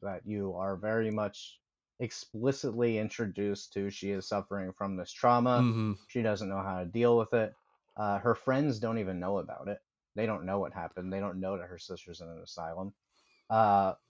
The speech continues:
Speaker 1: Matt, the love interest, does know, but not because she told him, just because he's heard about it elsewhere. And he says, "Oh, I'm okay with this. I accept you anyway."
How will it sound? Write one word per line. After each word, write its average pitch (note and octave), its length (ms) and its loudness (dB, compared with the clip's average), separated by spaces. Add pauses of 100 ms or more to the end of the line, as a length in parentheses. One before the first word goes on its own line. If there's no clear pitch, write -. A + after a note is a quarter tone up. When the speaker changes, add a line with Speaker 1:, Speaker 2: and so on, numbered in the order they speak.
(300)
Speaker 1:
Matt, B2 540 6
the G#2 180 0
love A#2+ 240 6
interest, F#2+ 560 -4 (460)
does B2+ 320 8
know, G2+ 300 2
but G#2 120 -2
not A#2+ 260 4
because G#2+ 220 -2
she F2+ 140 -8
told G#2 280 2
him, F2+ 140 -6
just F2+ 180 -10
because F#2+ 280 -6
he's F2+ 160 -10
heard F#2+ 200 -2
about F2 240 0
it E2+ 100 -6
elsewhere. E2 460 -6
And F2 100 -10
he F2+ 100 -10
says, F2 280 -12
"Oh, G2+ 120 -4
I'm F#2 240 -4 (180)
okay A2+ 280 -4
with G#2+ 180 -2
this. G#2+ 260 -4
I F#2+ 160 -4
accept F#2 460 -8
you F#2+ 120 -6
anyway." G#2+ 580 -2